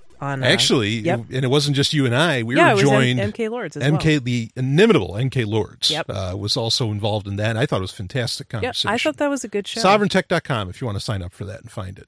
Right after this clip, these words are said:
Speaker 2: it.
Speaker 1: <laughs> Right on. Yeah, and I mean, I, every time we talk about relationships with age differences, I always think of, there's one example of a couple I know, married.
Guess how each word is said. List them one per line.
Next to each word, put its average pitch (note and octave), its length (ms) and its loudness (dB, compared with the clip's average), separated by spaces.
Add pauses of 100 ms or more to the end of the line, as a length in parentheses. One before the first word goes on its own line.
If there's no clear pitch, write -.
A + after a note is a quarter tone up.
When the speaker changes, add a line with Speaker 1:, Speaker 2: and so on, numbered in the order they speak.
(140)
Speaker 2:
it. - 320 -6
Speaker 1:
<laughs> - 460 -20
Right F3+ 180 -2
on. D3+ 300 -4 (560)
Yeah, B3+ 220 2
and B3+ 120 0
I C4+ 80 0
mean, B3+ 280 -2
I, A#3 200 -2 (440)
every D4+ 160 -2
time A#3+ 200 -6
we F3+ 80 -4
talk D#3+ 220 -6
about D3 180 -8
relationships C3+ 600 -10
with D3 100 -10
age C#3 240 -10
differences, D3 580 -8 (320)
I A#3 100 2
always D4+ 260 2
think A3 200 -2
of, E3+ 380 -2
there's F#3+ 220 -4
one A#3+ 160 -2
example C#3 460 -8
of A#2+ 60 -12
a B2+ 60 -12
couple C#3 300 -12
I B2 100 -8
know, A2+ 240 -12 (140)
married. D3 420 -4